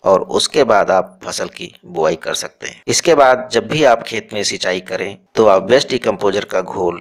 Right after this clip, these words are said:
अवश्य प्रयोग करें जो आपके लिए और भी ज्यादा बेहतर हो सकती है। इससे किसी भी अन्य खाद की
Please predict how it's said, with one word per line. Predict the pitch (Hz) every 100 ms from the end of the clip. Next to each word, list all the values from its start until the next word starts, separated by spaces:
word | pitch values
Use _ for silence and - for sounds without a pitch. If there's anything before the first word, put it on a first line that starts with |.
| -
अवश्य | 95 87 104 -
प्रयोग | 110 110 107
करें | 110 117 - _ 90
जो | - 135
आपके | 104 104 - 98
लिए | 95 95 92 -
और | - 123
भी | 127 117
ज्यादा | 98 90 92 92 - -
बेहतर | 85 85 82
हो | 82 76
सकती | - _ 113 90
है। | 82 _
इससे | 113 - 123
किसी | - 123 160
भी | 131 123 - _
अन्य | 123 135
खाद | - 107 95
की | - 98 101